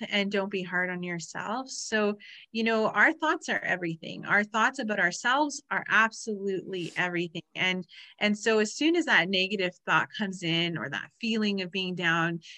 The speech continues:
the trick is really just to kick it out immediately with a positive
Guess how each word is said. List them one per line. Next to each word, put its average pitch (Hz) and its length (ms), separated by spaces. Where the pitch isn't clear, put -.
the 226 120
trick 330 360
is 311 220
really 208 320
just 233 200
to 208 80
kick 269 200
it 196 80
out 165 200
immediately 175 720
with 208 180
a 196 40
positive 202 680